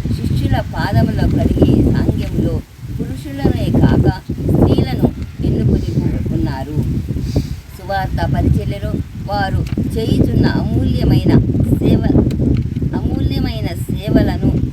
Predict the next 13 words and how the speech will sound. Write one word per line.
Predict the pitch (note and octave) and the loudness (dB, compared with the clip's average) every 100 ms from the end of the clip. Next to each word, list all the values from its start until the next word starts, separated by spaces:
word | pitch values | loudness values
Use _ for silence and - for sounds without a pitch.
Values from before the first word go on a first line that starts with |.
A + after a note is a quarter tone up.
| - | -6
గుర్తించి | - - - - - - - - | -8 -6 -4 -4 -4 -2 -2 -4
క్రీస్తు | - - - - C#4+ | -4 -2 -2 -4 -6
ప్రభువు | - A3+ A#3 - - - - - - - | -8 -4 -4 -4 -6 -6 -6 -4 -4 -2
లాగానే | F#3 F3+ F3 E3+ E3+ F#3+ - - - | 0 -2 -2 -6 -6 -10 -12 -14 -8
వారి | G3 F#3+ F3+ - | -6 -6 -8 -10
పాదములను | F#3+ A#3+ C4 B3 G3+ F3+ F3 - | -6 -4 -4 -6 -8 -8 -8 -4
కడిగి | - - - - - | -2 -2 0 0 -2
క్రీస్తు | - - - - - | 0 0 2 2 2
ప్రభువు | - - - - | 2 2 2 4
యొక్క | - - - - - - - - - - | 2 2 0 0 0 2 0 0 0 0
సుమాతృకను | - - C6+ C6+ - - - - - - - - | 0 2 2 6 6 6 4 2 0 0 -4 -8
అనుసరిస్తున్నారు. | - A#3 - - - - - - - - | -12 -8 -4 -2 -4 -4 -6 -4 -6 -4
కాబట్టి | - - - E3 - - | -2 0 0 0 -4 -4